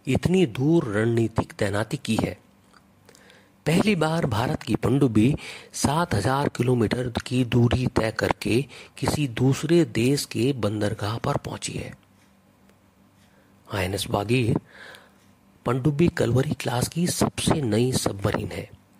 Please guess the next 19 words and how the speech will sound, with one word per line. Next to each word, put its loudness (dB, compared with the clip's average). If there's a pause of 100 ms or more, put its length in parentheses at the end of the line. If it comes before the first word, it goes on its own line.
(360)
इसे 0
जनवरी 2
दो -4
हज़ार -2 (120)
तेईस -2
में 0
ही -2 (380)
भारतीय -4
नौसेना -2
में 0 (140)
कमीशन 2
किया -2
गया -2
है। -8 (1200)
कलवरी 4
क्लास -2
की -2
सबमरीन -2
को 0